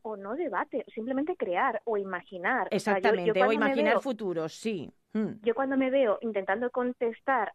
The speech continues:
Speaker 1: a, a los, eh, lobbies pronuclear que hay en Twitter que están pagados,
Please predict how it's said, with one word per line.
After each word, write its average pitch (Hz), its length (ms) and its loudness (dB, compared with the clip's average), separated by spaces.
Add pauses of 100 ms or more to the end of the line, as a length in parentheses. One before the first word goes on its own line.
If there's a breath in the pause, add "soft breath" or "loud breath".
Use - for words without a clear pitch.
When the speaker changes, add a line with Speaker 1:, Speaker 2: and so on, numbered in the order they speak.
Speaker 1:
a, 185 500 0
a 185 40 -4
los, 185 320 -4 (240)
eh, 196 320 0
lobbies 226 560 0 (140)
pronuclear 220 720 0
que 180 160 -8
hay 175 180 -6
en 202 300 -6
Twitter 220 320 0
que - 100 -20
están 165 220 -14
pagados, 208 480 -2